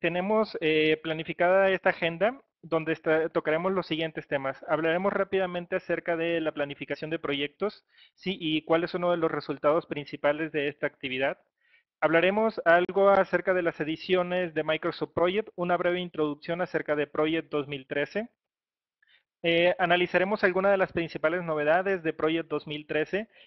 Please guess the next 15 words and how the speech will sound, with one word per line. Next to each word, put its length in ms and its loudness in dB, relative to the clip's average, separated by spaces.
y 80 -6
para 200 2
esto 220 -2
también 460 -2
posteriormente 640 -2
realizaré 540 0
una 240 0
breve 240 -2
demostración 760 -4
donde 220 0
les 160 -2
mostraré 600 -2
a 80 0
todos 320 0
ustedes 420 -2